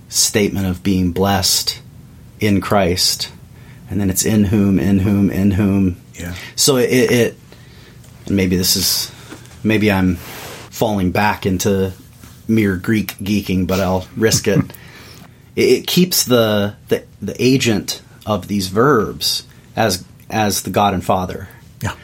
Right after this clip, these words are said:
Speaker 1: Right? So,
Speaker 2: Yeah.
Speaker 1: so God the Father doesn't fall into the background as the one who sent, and then Jesus does things. It's the God and Father as the, the one, he's the subject of so many of these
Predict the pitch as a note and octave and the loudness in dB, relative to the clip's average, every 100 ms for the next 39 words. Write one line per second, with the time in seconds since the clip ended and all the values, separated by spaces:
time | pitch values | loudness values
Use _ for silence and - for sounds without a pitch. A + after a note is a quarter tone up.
0 | - - A2+ A2+ - G#2+ - - G2+ B2 | -20 -8 -2 0 0 0 0 -4 0 0
1 | B2+ A2+ A#2+ A2+ A2 G#2 G2+ - - - | 0 0 2 2 2 -2 -4 -8 -20 -20
2 | - - - - C3+ C3 B2+ - A#2 G#2+ | -20 -20 -20 -2 0 0 -2 2 2 2
3 | G2 G2 G#2 - G2 F#2 F2+ F#2+ - - | 0 0 -2 -2 -2 0 -2 -6 -12 -20
4 | - - - G#2+ G#2 - G2+ G#2 F#2+ G#2 | -20 -20 -8 -2 -2 -2 0 0 0 0
5 | G2 - F#2+ E2+ - - - G2+ F2+ G#2 | 0 0 0 -2 -6 -6 -2 0 2 2
6 | G2 F#2+ - F#2 E2+ - F2+ E2+ F2+ - | 0 0 -2 -2 -2 -4 -4 -2 -4 -6
7 | - - - - - - G#2 - - - | -12 -16 -20 -20 -20 -10 -8 -8 -10 -12
8 | - - - - - G2 A#2 G#2+ F#2+ F#2 | -18 -20 -20 -20 -12 -2 2 2 0 0
9 | A2 G#2 G#2 F#2+ F#2+ - G2+ F#2 - G#2+ | 0 2 0 -2 -4 -2 -2 -2 -2 -2
10 | G#2 G2 F#2 - - - A2+ A2 B2+ A#2 | 0 -2 -6 -14 -20 -10 -4 2 4 2
11 | A2+ - C#3 E3+ G3 D3+ A#2 - - A#3 | 0 -2 0 0 2 2 0 -4 0 0
12 | F3 A2 - F#2+ - - F3 D3 C3+ C3+ | 2 -2 -4 -2 -2 2 4 4 4 2
13 | G#2 F#2+ G2 F#2+ - - - | 0 -4 -4 -4 -6 -8 -10